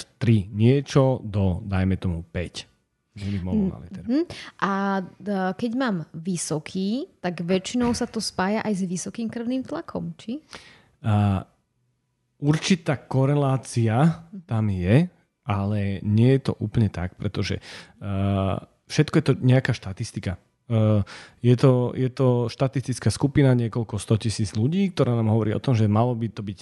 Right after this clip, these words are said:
Speaker 1: cca od do. Ale sú ľudia, ktorí majú cholesterol aj nad päť a pritom sa zdravo stravujú, športujú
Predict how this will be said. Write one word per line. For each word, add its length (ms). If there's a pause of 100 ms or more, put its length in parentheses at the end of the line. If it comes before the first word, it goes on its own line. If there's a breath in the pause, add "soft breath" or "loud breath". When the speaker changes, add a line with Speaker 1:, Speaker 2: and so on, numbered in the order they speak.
Speaker 1:
cca 480
od 320
do. 240 (320 loud breath)
Ale 240
sú 160
ľudia, 320
ktorí 240
majú 480
cholesterol 560
aj 160
nad 320
päť 320 (320 loud breath)
a 80
pritom 400
sa 160
zdravo 400
stravujú, 720
športujú 800